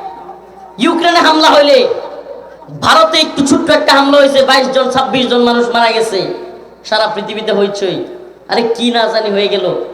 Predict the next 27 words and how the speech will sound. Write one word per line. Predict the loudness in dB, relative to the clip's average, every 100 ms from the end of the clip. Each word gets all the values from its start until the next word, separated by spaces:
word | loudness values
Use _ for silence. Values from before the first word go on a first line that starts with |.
| -16 -8
ছাব্বিশ | -6 -4 -2 -2
জনের | -2 -4
জন্য | -4 -4 -2
ভারত | 0 0 -2 -6 -10 -14 -8
যুদ্ধ | -2 -2 0
ঘোষণা | 0 0 -2
করছে, | -2 -2 -4 -4 -6 -8 -14 -20 -20 -20 -8
সিমলা | -4 -2 2 2 0 -2 -10 -14 -16 -6
চুক্তি | -6 -4 -2
বাতিল, | 0 0 -2 -6 -8 -14 -20 -20 -20 -12
সিন্ধু | -4 -2 -2 0
নদের | 0 0 0
পানি | 0 -2
চুক্তি | -4 -6 -4
বাতিল। | -2 -2 -2 -4 -6 -10 -16 -20 -20 -20 -20 -20 -20 -20 -20 -20 -20 -20 -20 -14 -2
তারপরে | 0 2 0 2 2 0 -4 -8 -14 -16 -18 -20 -6
পাকিস্তান | -4 -4 -4 -2 0
বলে | 0 2
দিয়েছে, | 2 2 0
"আমাদের | 0 0 0
আকাশ | 0 0 -2
দিয়ে | 0 -2
তোমাদের | 0 0 0
ভারতের | 0 -2 0 -2
বিমান | 0 0 0
যাবে | 0 0
না।" | -2